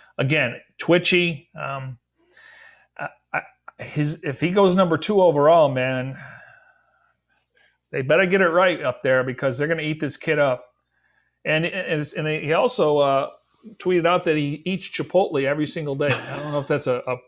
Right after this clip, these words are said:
you know, a plug. Maybe we should take that out. But, uh, he does eat Chipotle. But I look at him. He looks fourteen years old.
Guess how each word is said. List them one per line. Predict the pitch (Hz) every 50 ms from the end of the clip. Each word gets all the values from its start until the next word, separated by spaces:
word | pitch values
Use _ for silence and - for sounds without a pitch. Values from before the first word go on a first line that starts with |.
| _ _ _
you | 139 123
know, | 120 117
a | 110
plug. | - - 160 151 147 143
Maybe | 135 135 131
we | 135 123
should | - -
take | - 147 135 135
that | 143 135 139
out. | 143 139 143 139 139
But, | 131 123 123
uh, | 123 123
he | 123 147 147
does | 151 170 165 180 170 180
eat | 165 175 180 -
Chipotle. | - 143 - 147 160 165 - 143 135
But | 147 147
I | 156 165
look | 165 175 208 214 240
at | 202
him. | 170
He | 160 160
looks | 170 185 185 -
fourteen | - - 185 190 190 - - 233 202 196
years | 202 196 196 175
old. | 175 208 247 269 220 143